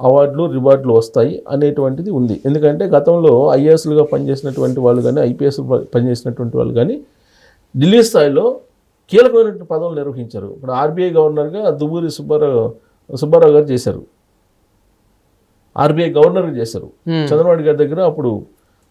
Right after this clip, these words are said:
Speaker 1: మళ్ళా ఐఏఎస్ అప్పుడు నైంటీ ఫైవ్లో సీఎంగా ఉన్నప్పుడు చంద్రబాబు నాయుడు గారు పనిచేశారు. ఆయన దగ్గరగా, చంద్రబాబు నాయుడు గారికి దగ్గరగా పనిచేసినటువంటి వాళ్ళు అత్యున్నతమైనటువంటి పదవుల్లో ఐఏఎస్లు, ఐపీఎస్లు ఉన్నారు.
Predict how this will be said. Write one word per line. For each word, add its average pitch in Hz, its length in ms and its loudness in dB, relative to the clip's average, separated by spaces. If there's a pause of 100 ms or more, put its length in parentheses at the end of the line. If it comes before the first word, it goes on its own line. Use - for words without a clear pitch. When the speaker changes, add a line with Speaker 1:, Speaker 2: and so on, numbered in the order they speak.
Speaker 1:
మళ్ళా 123 600 2 (180)
ఐఏఎస్ 156 440 2 (240)
అప్పుడు 117 500 -2 (120)
నైంటీ 143 340 0
ఫైవ్లో 143 560 0 (240)
సీఎంగా 170 360 0
ఉన్నప్పుడు 123 380 0
చంద్రబాబు 131 320 0
నాయుడు 104 180 0
గారు 147 140 -2
పనిచేశారు. 196 460 0
ఆయన 90 160 -2 (760)
దగ్గరగా, 160 680 2
చంద్రబాబు 190 420 -2
నాయుడు 175 240 2
గారికి 165 240 0
దగ్గరగా 156 720 -2 (360)
పనిచేసినటువంటి 139 800 -6
వాళ్ళు 123 220 -2
అత్యున్నతమైనటువంటి 160 840 -2
పదవుల్లో 135 540 -2
ఐఏఎస్లు, 143 360 -2
ఐపీఎస్లు 120 400 -6
ఉన్నారు. 104 300 -4